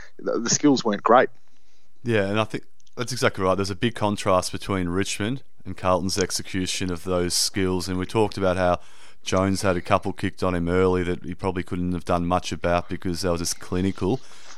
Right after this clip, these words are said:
Speaker 2: We weren't. And, yeah, you mentioned sort of that bombing forward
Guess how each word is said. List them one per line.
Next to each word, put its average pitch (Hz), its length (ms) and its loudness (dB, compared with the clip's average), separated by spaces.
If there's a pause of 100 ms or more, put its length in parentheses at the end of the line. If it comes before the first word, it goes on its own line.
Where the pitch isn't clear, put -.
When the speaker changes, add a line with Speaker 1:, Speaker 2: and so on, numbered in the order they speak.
(180)
Speaker 2:
We 101 300 6
weren't. 90 360 2
And, 90 300 0
yeah, 87 120 2
you 90 180 0
mentioned 92 340 -2
sort 87 160 -2
of 80 40 -4
that 85 200 0 (360)
bombing 87 320 2
forward 87 540 2